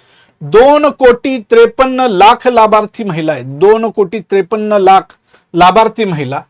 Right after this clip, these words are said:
यांना तेहतीस हजार निधीचे already वाटप करण्यात आलेलं होतं.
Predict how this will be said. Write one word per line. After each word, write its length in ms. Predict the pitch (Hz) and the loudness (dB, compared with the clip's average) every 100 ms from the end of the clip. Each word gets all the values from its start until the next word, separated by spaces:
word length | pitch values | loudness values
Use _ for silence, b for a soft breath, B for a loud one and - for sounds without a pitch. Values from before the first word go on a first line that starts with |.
| _ _ _ | _ _ _
यांना 380 | 170 196 220 262 | -4 -2 0 0
तेहतीस 680 | 247 - 233 226 285 302 - | -2 2 2 0 -4 -4 -4
हजार 520 | 165 190 170 233 - 165 - _ _ _ _ _ _ _ _ _ _ _ _ _ _ _ _ _ _ - | -4 -2 2 4 4 2 -10 _ _ _ _ _ _ _ _ _ _ _ _ _ _ _ _ _ _ -10
निधीचे 420 | 175 208 247 294 - | -6 -4 -4 -2 0
already 260 | 214 220 240 | 0 0 0
वाटप 340 | 269 254 262 262 | 2 4 2 0
करण्यात 320 | 214 185 170 | 0 0 0
आलेलं 280 | 156 151 143 | 0 0 -2
होतं. 240 | 127 131 | -4 -6